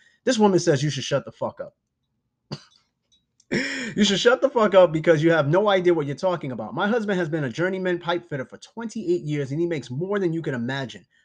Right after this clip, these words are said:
We live on one income, married twenty-five years, have one kid, own our own home, own three cars, have land, and zero car, credit card debt.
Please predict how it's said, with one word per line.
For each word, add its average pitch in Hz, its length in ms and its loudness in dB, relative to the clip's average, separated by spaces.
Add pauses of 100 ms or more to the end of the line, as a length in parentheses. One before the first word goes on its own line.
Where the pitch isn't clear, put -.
We 143 120 -4
live 202 120 2
on 180 160 2
one 190 220 2
income, 165 400 0
married 151 260 -2
twenty-five 185 500 -4
years, 139 260 -4
have 131 200 -10
one 165 220 -4
kid, 143 340 -6
own 190 200 -2
our 180 180 -2
own 151 200 -4
home, 131 320 -6
own 156 240 -4
three 226 220 -6
cars, 151 340 -2
have 139 220 -8
land, 180 380 -2 (240)
and 196 200 0
zero 202 240 2
car, 170 420 -2
credit 202 300 -4
card 156 280 -4
debt. 196 220 0